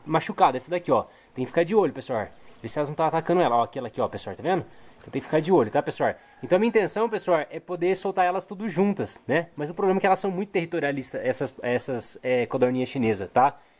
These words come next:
Então vamos tentar, sei lá, soltar elas juntas naquele viveiro junto com as burguesinhas, pessoal, talvez? Não sei, gente, não sei. É, vou deixar como opinião pra vocês aí. Inclusive, pessoal, falando em opinião,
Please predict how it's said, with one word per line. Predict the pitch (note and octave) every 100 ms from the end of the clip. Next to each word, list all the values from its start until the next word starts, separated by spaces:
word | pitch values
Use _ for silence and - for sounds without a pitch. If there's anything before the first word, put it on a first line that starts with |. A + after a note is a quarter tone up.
| _ -
Então | G2 B2+
vamos | C3+ E3+ F#3
tentar, | G#3 G#3 F#3 F3
sei | - G3+
lá, | C#3 B2+ - - - - - -
soltar | - C#3+ C#3 C3+
elas | C#3+
juntas | B2 C#3 C#3+
naquele | C#3+ C#3+
viveiro | B2+ C3 B2
junto | C#3
com | B2+
as |
burguesinhas, | G#2 A#2 G#2 G#2+ E3 F3 B2+
pessoal, | A2 - A2 G2+
talvez? | - G2 A#2+ E3 B2
Não | B2+ F3
sei, | - D3 D#3+
gente, | A#2+ A2+ D#3+
não | F3
sei. | E3 D3+ C#3+ C3+ - - - -
É, | - D#3
vou | F3
deixar | F#3 G3+
como | G3+ G3
opinião | G3+ G3 F3+
pra | E3+
vocês | F3 F3 E3+ F3
aí. | D3+ -
Inclusive, | F#3+ B3 E3+ A#3+
pessoal, | A#3+ G#3 F3
falando | F#3 G#3+
em |
opinião, | G#3 D#3+ D#3+ G3